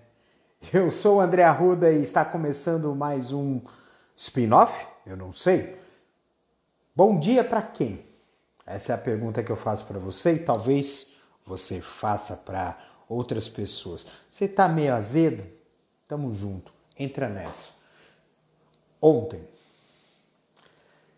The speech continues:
dezenove de dez-, de janeiro de dois mil e vinte e dois. Puta que pariu. Me desculpe o termo chulo, mas é verdade.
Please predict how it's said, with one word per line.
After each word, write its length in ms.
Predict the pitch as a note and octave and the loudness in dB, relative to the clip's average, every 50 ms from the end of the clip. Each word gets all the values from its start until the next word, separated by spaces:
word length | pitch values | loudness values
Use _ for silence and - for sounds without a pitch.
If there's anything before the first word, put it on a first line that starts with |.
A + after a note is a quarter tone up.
| _ _ - | _ _ -4
dezenove 480 | - D3 C#3+ C#3+ D#3 F3+ F#3+ F3+ E3+ | 0 0 2 4 4 4 4 4 2
de 140 | D#3 E3+ F3+ | 0 -2 -2
dez-, 480 | E3 E3+ E3 D#3 C#3+ - - A2+ - - | 0 2 2 2 2 0 -4 -10 -12 -10
de 200 | A2+ G#2 C#3+ C#3+ | -6 -2 -2 0
janeiro 500 | C3 D#3 D#3 C#3+ C#3+ D#3 E3+ F#3 G3 F3+ | 4 4 4 4 6 6 6 6 6 4
de 100 | D#3 D#3+ | 2 0
dois 200 | D#3+ E3 D#3 C3+ | 0 0 0 0
mil 120 | C#3+ E3+ E3 | 0 -2 -2
e 40 | D#3 | -4
vinte 160 | E3 D#3+ - | -6 -6 -8
e 60 | E3 | -8
dois. 200 | B2 G#2 F2+ - | -8 -8 -12 -14
Puta 300 | - - F3 - - E3+ | -16 -18 -18 -14 -14 -14
que 100 | - - | -14 -12
pariu. 280 | - C#3 - E2 F2 - _ _ _ _ _ _ _ _ _ - | -12 -12 -12 -12 -14 -20 _ _ _ _ _ _ _ _ _ -12
Me 80 | D3 | -10
desculpe 400 | D3 - - - - C3+ - - | -10 -10 -10 -8 -8 -10 -10 -10
o 40 | - | -16
termo 240 | - - G2+ F#2 F2+ | -10 -10 -10 -10 -10
chulo, 300 | - - - F2 D#2 - _ _ _ _ _ _ _ _ _ _ _ _ _ _ _ _ _ | -14 -14 -16 -16 -18 -18 _ _ _ _ _ _ _ _ _ _ _ _ _ _ _ _ _
mas 220 | - G2 F#2+ F#2 G2+ | -12 -10 -8 -4 -4
é 60 | G2 | -4
verdade. 640 | F2+ F#2 E2+ D#2 F2 E2 E2 - - - - _ | -6 -6 -12 -12 -12 -14 -16 -16 -20 -20 -20 _